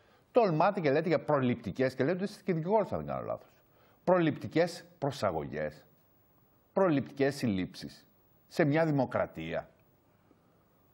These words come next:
Αυτά είναι αδιανόητα πράγματα. Όταν οι άνθρωποι δεν έχουν δώσει ούτε καν ένδειξη ότι ετοιμάζονται να κάνουν κάποια παράνομη ενέργεια.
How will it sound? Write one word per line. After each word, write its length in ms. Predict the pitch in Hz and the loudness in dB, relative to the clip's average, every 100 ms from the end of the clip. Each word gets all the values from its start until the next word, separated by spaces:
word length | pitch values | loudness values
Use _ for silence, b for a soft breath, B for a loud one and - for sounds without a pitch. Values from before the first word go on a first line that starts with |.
| _ _ _ _ _ _ _ _ _ _ _ _ _ _ _ _ _ _ _ _ _ _ _ _ _ - | _ _ _ _ _ _ _ _ _ _ _ _ _ _ _ _ _ _ _ _ _ _ _ _ _ -12
Αυτά 320 | - - 269 | -8 0 2
είναι 140 | 269 | 4
αδιανόητα 720 | 262 269 277 285 294 285 202 | 4 4 4 4 2 2 -2
πράγματα. 360 | - 123 - - _ _ _ _ _ _ b b b b b b b _ _ _ _ _ _ - | -2 -6 -6 -20 _ _ _ _ _ _ b b b b b b b _ _ _ _ _ _ -4
Όταν 260 | 233 294 | 2 4
οι 60 | 262 | 4
άνθρωποι 240 | 277 277 | 4 4
δεν 120 | 247 | 4
έχουν 160 | 285 269 | 4 4
δώσει 260 | 294 294 302 | 2 4 2
ούτε 140 | 311 | 2
καν 220 | - 311 320 339 | 4 6 6 4
ένδειξη 300 | 311 233 - | 4 2 2
ότι 160 | 165 156 | 4 2
ετοιμάζονται 400 | 131 139 123 120 | 4 4 4 2
να 60 | |
κάνουν 220 | 113 110 | 2 2
κάποια 280 | 104 113 104 | 2 2 2
παράνομη 460 | 92 92 87 80 78 | 4 4 2 -2 -6
ενέργεια. 420 | 76 71 58 | -6 -8 -10